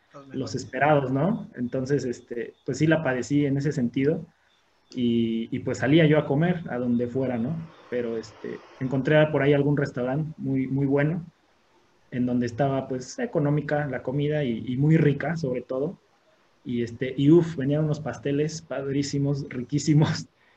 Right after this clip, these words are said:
Speaker 2: Y entonces ya luego era de que el menú te incluía un postre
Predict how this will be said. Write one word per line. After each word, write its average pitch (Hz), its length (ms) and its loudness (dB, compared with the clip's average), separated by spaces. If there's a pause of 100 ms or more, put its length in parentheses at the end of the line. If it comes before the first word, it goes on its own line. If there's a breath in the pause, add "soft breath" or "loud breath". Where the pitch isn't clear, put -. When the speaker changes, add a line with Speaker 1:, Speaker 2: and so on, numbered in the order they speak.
(220 soft breath)
Speaker 2:
Y 143 120 0
entonces 143 360 2
ya 143 140 4
luego 143 260 4
era 147 140 4
de 127 160 -2
que 117 480 -4
el 131 140 -2
menú 139 260 4
te 170 80 4
incluía 151 360 4
un 151 120 4
postre 156 460 -2